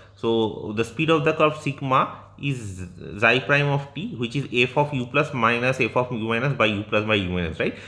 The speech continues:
If you want to write it down, that is u plus plus u minus by two. Okay, so which is half. So sigma is half. Okay, so the, and the curve must pass through zero, zero.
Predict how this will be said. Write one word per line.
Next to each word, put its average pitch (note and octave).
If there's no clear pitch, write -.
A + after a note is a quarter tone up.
If -
you C3+
want B2+
to C#3
write G#2+
it A2+
down, D#3
that G2+
is C#3+
u G#2
plus C#3+
plus A2
u G2+
minus G#2+
by F#2
two. E2
Okay, F#3
so A2+
which G#2+
is G#3+
half. -
So -
sigma C3
is A2+
half. E2
Okay, G#3
so A#2+
the, -
and B2
the A#2+
curve C#3+
must D3
pass B2
through C#3+
zero, B2
zero. C3